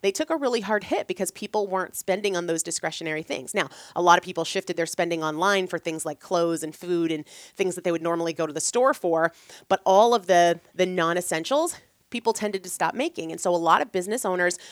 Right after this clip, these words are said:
really struggled because they were like, "Well, hey, you know, I'm not necessarily making money in this season, so why bother?" You have to have many reasons, and you have to make sure that they are strong reasons, and you have to revisit them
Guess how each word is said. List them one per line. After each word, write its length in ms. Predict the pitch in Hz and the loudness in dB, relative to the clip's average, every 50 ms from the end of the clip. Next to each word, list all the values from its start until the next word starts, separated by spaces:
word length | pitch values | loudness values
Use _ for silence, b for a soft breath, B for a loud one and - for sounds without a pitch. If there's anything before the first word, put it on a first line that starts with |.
| B B | B B
really 180 | B 214 202 214 | B -2 -2 -2
struggled 440 | 208 - - 254 320 320 240 214 190 | 0 0 0 0 0 0 -2 -4 -4
because 180 | 208 - 208 | -4 -6 -4
they 140 | 190 - 202 | -2 0 2
were 60 | 196 190 | 2 2
like, 120 | 190 185 | 2 2
"Well, 120 | - 190 185 | 2 0 0
hey, 360 | 175 214 254 269 262 220 208 | 0 0 0 0 0 0 -2
you 120 | 175 196 | -2 -2
know, 100 | 190 190 | 0 0
I'm 80 | 185 190 | 0 0
not 220 | 190 190 190 - | -2 -2 -2 -4
necessarily 420 | 185 190 - 190 - 190 185 185 180 | -4 -6 -6 -4 -4 -4 -4 -2 -4
making 300 | 180 175 175 - 180 180 | -4 -6 -6 -8 -6 -6
money 200 | 185 180 185 180 | -4 -4 -4 -4
in 120 | 175 170 | -4 -4
this 100 | 175 170 | -6 -6
season, 360 | - - 240 262 226 202 185 | -6 -6 -6 -6 -6 -6 -4
so 200 | 185 185 180 170 B B B B B | -2 -2 -2 -2 B B B B B
why 260 | 165 170 185 175 175 | 0 2 2 2 2
bother?" 540 | - - 175 170 190 208 - 139 131 - - B B B B B | 2 4 6 6 6 6 4 0 -4 -6 -8 B B B B B
You 140 | B 196 196 | B -4 -4
have 500 | 170 - - - 233 226 220 202 - - | -4 -6 -8 -4 -2 -2 -2 -4 -6 -10
to 120 | - - 262 | -8 -6 -6
have 500 | 226 - - 170 165 151 - - 160 - b b b b b b b b b | -6 -6 -6 -4 -4 -2 -2 -4 -4 -8 b b b b b b b b b
many 360 | 185 190 196 180 185 196 202 | -6 -2 0 0 0 0 -2
reasons, 600 | 175 165 156 156 147 151 156 156 160 - - - b b b b b b b b b b b b b | -4 -6 -6 -6 -8 -8 -10 -10 -10 -12 -12 -14 b b b b b b b b b b b b b
and 160 | 202 196 190 | 0 0 0
you 80 | 196 | -4
have 320 | - - - 214 220 214 - | -6 -4 -4 -4 -6 -6 -6
to 160 | - - 254 | -6 -4 -2
make 240 | 226 220 208 196 - | 0 0 0 0 -2
sure 180 | - - 196 | -4 -2 -2
that 120 | 180 185 - | -2 -2 0
they 120 | 190 175 | 0 -2
are 80 | 170 160 | -2 -2
strong 680 | - - - - - - 185 196 190 196 208 214 214 208 | -4 -6 -8 -8 -8 -6 -2 0 2 2 2 2 0 -2
reasons, 680 | 190 185 175 170 151 156 160 151 151 151 160 - - - b b b b b b b b b b b b b | -4 -6 -6 -8 -8 -8 -8 -8 -8 -8 -8 -8 -8 -10 b b b b b b b b b b b b b
and 160 | 208 202 196 | -2 -2 -2
you 80 | 196 190 | -4 -6
have 380 | 165 - - 214 202 196 - | -6 -6 -6 -6 -6 -6 -8
to 120 | - - 226 | -10 -8 -8
revisit 560 | 208 214 214 202 165 175 175 156 170 165 - | -8 -8 -10 -8 -6 -4 -4 -2 -4 -4 -4
them 320 | - 156 156 147 151 156 | -4 -6 -6 -6 -8 -10